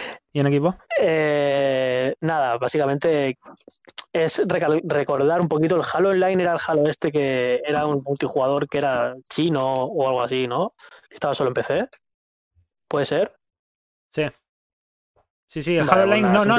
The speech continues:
Speaker 2: simplemente
Speaker 1: llegó a
Speaker 2: eso.
Speaker 1: salir, no llegó a salir, fue cancelado.
Speaker 2: No llegó a salir ni siquiera.
Speaker 1: No, no, fue un proyecto
Speaker 2: Pues
Speaker 1: cancelado.
Speaker 2: nada. Sí, yo tampoco. Yo,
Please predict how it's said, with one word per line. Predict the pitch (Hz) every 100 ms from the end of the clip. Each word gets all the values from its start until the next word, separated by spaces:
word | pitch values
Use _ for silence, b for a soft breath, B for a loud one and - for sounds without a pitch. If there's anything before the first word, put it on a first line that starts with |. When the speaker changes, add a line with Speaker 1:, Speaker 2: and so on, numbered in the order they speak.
| 240
Speaker 2:
simplemente | 226 233
Speaker 1:
llegó | 233
a |
Speaker 2:
eso. | 220
Speaker 1:
salir, | 185 180 160
no | 170
llegó | 196
a | 170
salir, | 135 143 -
fue | - 156
cancelado. | 156 139 131 - - _ -
Speaker 2:
No |
llegó | 160 175
a |
salir | 175 170 156
ni |
siquiera. | 147 143 139 123
Speaker 1:
No, | - 147
no, | 143
fue | 135 175
un |
proyecto | 180 190 196
Speaker 2:
Pues | 196
Speaker 1:
cancelado. | 143 143 143
Speaker 2:
nada. | 120 - _ _ _ _ _ _ _ _ _ _ -
Sí, | 151
yo |
tampoco. | 139 131 135 135
Yo, | 151 160